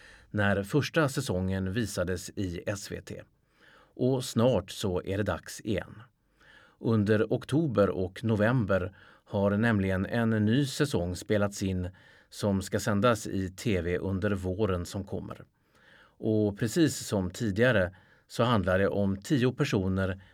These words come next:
med olika typer av funktionsnedsättning som med gemensamma krafter ska ta sig fram genom vildmarken. Årets deltagare kom alldeles nyligen tillbaka från inspelningen i Nicaragua,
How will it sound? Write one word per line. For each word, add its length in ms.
med 300
olika 320
typer 340
av 320
funktionsnedsättning 1400
som 500
med 260
gemensamma 640
krafter 520
ska 220
ta 160
sig 160
fram 340
genom 520
vildmarken. 840
Årets 500
deltagare 800
kom 320
alldeles 420
nyligen 500
tillbaka 560
från 280
inspelningen 840
i 160
Nicaragua, 800